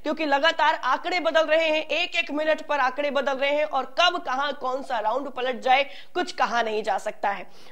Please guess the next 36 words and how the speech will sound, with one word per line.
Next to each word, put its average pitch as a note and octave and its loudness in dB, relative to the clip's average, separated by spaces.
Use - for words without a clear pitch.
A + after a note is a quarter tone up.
पांचवें D4+ 6
राउंड F4 4
की F4 -2
काउंटिंग D4+ 0
की D#4 -6
अगर D4+ 2
बात B3 4
की C#4+ -4
जाए C4+ 2
तो C#4 -6
वो C4+ 0
अभी C4 -2
लगातार B3+ 2
चल C4 0
रही D#4+ 4
है। D#4+ 4
वहीं E4 8
बीजेपी D#4+ 0
के D#4+ -2
अशोक D4+ -2
पिंचा C#4+ -4
दूसरे B3+ -6
नंबर C#4+ 0
पर C#4 0
जबकि B3+ -6
आरएलपी D#4 4
के F#4+ -4
उम्मीदवार C#4 0
तीसरे B3 -6
नंबर A3+ 0
पर A3+ -2
यहां G3+ -4
पर C#4 -6
बने A#3+ -4
हुए G3+ -8
हैं। G3 -8